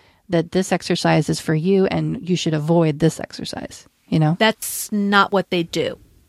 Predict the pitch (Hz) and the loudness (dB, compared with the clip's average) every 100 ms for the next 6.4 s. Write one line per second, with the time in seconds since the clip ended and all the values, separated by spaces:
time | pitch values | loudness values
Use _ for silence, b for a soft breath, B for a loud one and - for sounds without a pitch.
0 | _ _ 196 180 175 180 262 - 247 202 | _ _ -2 0 2 2 2 2 2 2
1 | 196 202 202 - - 247 269 262 - 233 | 2 2 2 -4 -6 -4 -4 -6 -2 0
2 | 233 233 220 190 247 285 233 220 202 180 | 0 0 0 2 2 2 0 0 0 -2
3 | - 208 196 - 196 190 208 196 220 - | -4 -4 -4 -4 -6 -4 -4 -2 -4 0
4 | 214 202 208 214 214 202 202 196 185 190 | 0 2 4 4 2 -2 2 0 0 0
5 | 185 185 180 175 _ - 165 160 160 - | 0 0 0 -4 _ -4 -2 0 -4 -8
6 | - - 320 - | -6 2 2 2